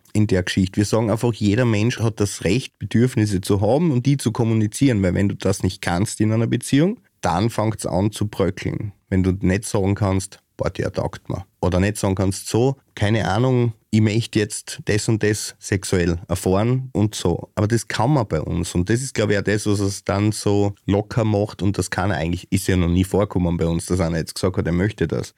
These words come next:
Aber ich zum Beispiel bin letztes Jahr, kurz vor der Hochzeit, so drei, vier Wochen vor der Hochzeit, hab ich mir unsterblich verknallt.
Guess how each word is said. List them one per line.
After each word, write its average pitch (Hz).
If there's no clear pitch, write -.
Aber 90
ich 104
zum 127
Beispiel 120
bin 117
letztes 95
Jahr, 120
kurz -
vor 139
der 139
Hochzeit, 110
so 107
drei, 95
vier 107
Wochen 107
vor 101
der 98
Hochzeit, 101
hab 98
ich 107
mir 113
unsterblich 107
verknallt. -